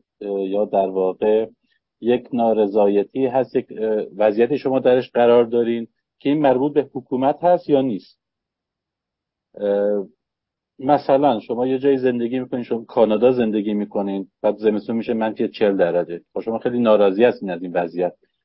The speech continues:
ولی اینو تقصیر حکومت نمی‌دونین. اینجا کاناداست دیگه، منطقه شماله، فرض کنین کره زمین هست و آب و هوا اونجا اینطوریه. مثلاً همین آب و هوا،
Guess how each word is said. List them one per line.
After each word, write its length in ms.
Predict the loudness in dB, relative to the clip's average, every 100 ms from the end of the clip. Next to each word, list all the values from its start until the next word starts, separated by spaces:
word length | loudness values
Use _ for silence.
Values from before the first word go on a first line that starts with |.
| _ 0
ولی 200 | 2 2
اینو 180 | 0
تقصیر 380 | 0 -4 -2 -4
حکومت 400 | -4 -6 0 0 2
نمی‌دونین. 540 | 0 0 -4 -10 -14 _ _ _ _ _ _ _ _ _ _ _ -16
اینجا 240 | -4 -2
کاناداست 580 | 0 0 2 2 0 -2
دیگه، 340 | -4 -2 -2 _ -10 -8
منطقه 500 | -4 -4 -2 0 0
شماله، 560 | -2 -4 0 2 2 0
فرض 220 | 0 -2
کنین 160 | -4 -4
کره 280 | 0 2 4
زمین 400 | 2 0 -4 -4
هست 300 | -4 -6 -2
و 300 | 2 2 0 -6 -6
آب 160 | -2 0
و 60 |
هوا 400 | 0 2 2 0 -2
اونجا 240 | -6 0
اینطوریه. 460 | 0 0 -2 -2 -6 _ _ _ -6
مثلاً 240 | -2 -2 -6 -12
همین 400 | 0 2 2 0
آب 160 | 2
و 100 | 2
هوا، 260 | 2 2